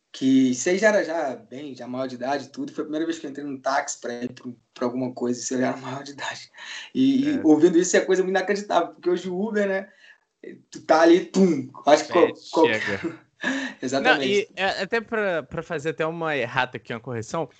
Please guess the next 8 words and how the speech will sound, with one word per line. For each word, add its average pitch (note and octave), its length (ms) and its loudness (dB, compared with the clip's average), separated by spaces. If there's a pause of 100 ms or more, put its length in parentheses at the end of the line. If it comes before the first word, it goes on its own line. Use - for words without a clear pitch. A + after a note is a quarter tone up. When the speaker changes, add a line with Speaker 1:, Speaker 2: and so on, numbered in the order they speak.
(180)
Speaker 2:
eu E3 100 4
cheguei G3+ 260 4
Speaker 1:
Ah. - 20 0
Speaker 2:
a G#3+ 40 -4
andar G3 140 0
de F#3 160 -6
táxi E3 520 -4
porque D3 1500 0